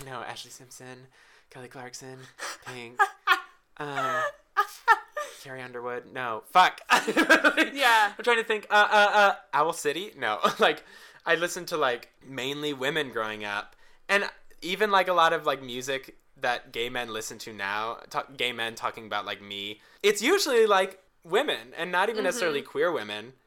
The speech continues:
Speaker 1: you know, but just women. I mean, like, Cher is a gay icon, Lady
Speaker 2: Yes.
Speaker 1: Gaga, Ariana
Speaker 2: Right,
Speaker 1: Grande
Speaker 2: right,
Speaker 1: today.
Speaker 2: right.
Speaker 1: Um,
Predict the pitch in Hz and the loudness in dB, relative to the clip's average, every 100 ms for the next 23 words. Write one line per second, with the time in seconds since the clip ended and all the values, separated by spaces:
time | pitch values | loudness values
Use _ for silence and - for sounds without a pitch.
0 | _ _ _ - 135 120 147 - 180 139 | _ _ _ -10 -6 -6 -8 -4 -4 -2
1 | - 139 143 127 - _ _ _ _ - | -6 -6 -4 -6 -8 _ _ _ _ -12
2 | - 123 110 117 127 139 131 131 131 131 | -6 -4 -2 -2 -4 -4 -2 0 -2 -2
3 | 151 143 147 151 - - 131 123 269 254 | -4 -2 -4 -8 -18 -16 -10 0 2 4
4 | 139 - 147 139 127 120 110 107 - 143 | 4 2 2 2 2 -2 -6 -8 0 4
5 | 147 180 139 214 214 135 131 131 131 _ | 4 2 -2 -2 -2 -2 0 -2 -8 _
6 | _ _ - 123 113 107 104 | _ _ -8 -6 -4 -8 -14